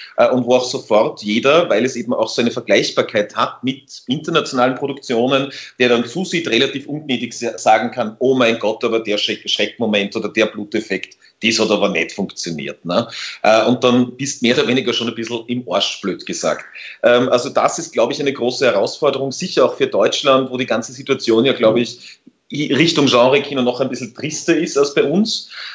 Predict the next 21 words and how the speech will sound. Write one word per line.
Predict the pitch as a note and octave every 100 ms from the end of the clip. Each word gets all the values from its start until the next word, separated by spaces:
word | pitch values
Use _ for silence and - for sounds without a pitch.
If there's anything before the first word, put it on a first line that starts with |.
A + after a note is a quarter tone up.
| -
Ähm, | B2+ B2+ B2+
aber | A2+ C3 C#3+
im | D3
Besonderen | C#3+ A#2+ C3+ C3 B2+
sehe | B2
ich | B2
das | C3
schon | - A#2
noch | A#2+
für | A#2+
Österreich, | A#2+ - A2 D#2 D#2+ G2
ne? | A#2 D#3
Also | A3 A#2+
da | A2 A2+
irgendwie | A#2+ A#2+ A2+ A2+ A2+ - - -
einen | A2 A2 A2
Pool, | - E3 D#3 C#3+ B2+
einen | A2+ A#2 A#2+ B2+
Hub, | B2 B2+ -
irgendetwas | C#3+ C#3 A2+ B2 -
aufzubauen, | A2 A2+ - - G#2 G#2 A#2+ E3